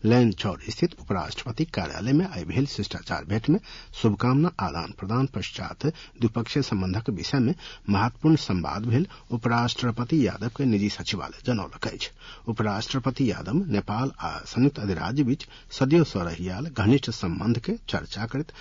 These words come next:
सन अठारह सौ सोलह में कूटनीतिक संबंध स्थापित भेल उल्लेख कयलनि। ओ दुनू देश बीच भेल शांति तथा मैत्री संधि के एक सयम वर्षगांठ सन दू हजार तेईस में विभिन्न कार्यक्रम आयोजन का भव्यताक संग मनाओल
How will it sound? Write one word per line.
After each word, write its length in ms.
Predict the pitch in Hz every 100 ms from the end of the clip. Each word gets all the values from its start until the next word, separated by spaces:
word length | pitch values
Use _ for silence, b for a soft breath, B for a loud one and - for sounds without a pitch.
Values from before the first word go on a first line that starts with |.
| B B
सन 240 | - 156
अठारह 380 | 143 110 - 113
सौ 140 | 123 98
सोलह 280 | - 104 160
में 160 | 117 -
कूटनीतिक 500 | - - 123 135 -
संबंध 380 | 90 87 123 104
स्थापित 440 | - - - 110
भेल 160 | 92 95 -
उल्लेख 320 | 151 123 -
कयलनि। 360 | - - - - b b b -
ओ 220 | 95 107 B B B B
दुनू 240 | - 170 202
देश 240 | 151 120 -
बीच 220 | 170 -
भेल 180 | 156 185
शांति 420 | - 92 98 151
तथा 240 | 139 -
मैत्री 340 | 143 95 - 135
संधि 380 | - 90 104 147
के 160 | 151 - B B
एक 160 | 110 -
सयम 280 | 131 143 175 - -
वर्षगांठ 680 | 104 110 - 90 104 139
सन 280 | - - 110
दू 80 | 110
हजार 240 | 87 90 -
तेईस 260 | 117 117 165
में 80 |
विभिन्न 360 | 208 107 113 139
कार्यक्रम 440 | 139 92 95 135 135
आयोजन 320 | - 90 131
का 140 | 190 B B B
भव्यताक 540 | 104 123 135 147 143 -
संग 260 | - -
मनाओल 380 | 92 90 -